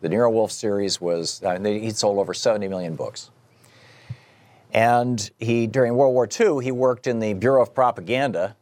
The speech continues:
uh, to, you know, help encourage Americans to fight World War Two. And, uh, after World War Two, he compiled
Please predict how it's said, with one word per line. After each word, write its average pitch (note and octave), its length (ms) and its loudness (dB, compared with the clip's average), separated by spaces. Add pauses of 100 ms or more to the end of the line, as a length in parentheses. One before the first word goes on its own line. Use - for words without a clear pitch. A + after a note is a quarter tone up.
(120)
uh, F#2 320 2
to, G2+ 560 -2
you A#2 100 0
know, F#2 120 -2
help A#2 220 2
encourage B2 520 0
Americans A2+ 600 0
to F#2+ 120 -6
fight B2 340 0
World A2+ 240 2
War G#2 200 2
Two. G2 340 -4 (1000)
And, G2 520 0 (120)
uh, F#2 260 2
after D3 280 2
World E3+ 220 2
War D3 140 2
Two, C#3 400 2
he C3+ 140 -6
compiled C3+ 840 0